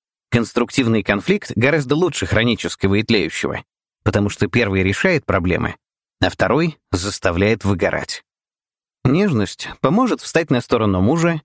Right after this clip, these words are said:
понять его потребности и придумать, как помочь ему удовлетворить их.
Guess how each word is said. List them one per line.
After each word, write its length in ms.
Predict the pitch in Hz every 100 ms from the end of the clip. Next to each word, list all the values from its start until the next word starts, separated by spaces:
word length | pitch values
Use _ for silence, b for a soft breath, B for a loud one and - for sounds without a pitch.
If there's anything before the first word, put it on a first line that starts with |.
| _ _
понять 300 | 113 151 208
его 180 | 117 110
потребности 640 | 185 - 180 185 165 -
и 160 | 151 127
придумать, 480 | 110 113 196 185 -
как 200 | 175 -
помочь 360 | 107 117 -
ему 180 | 131 123
удовлетворить 640 | 120 117 113 120 104 82
их. 160 | 76 -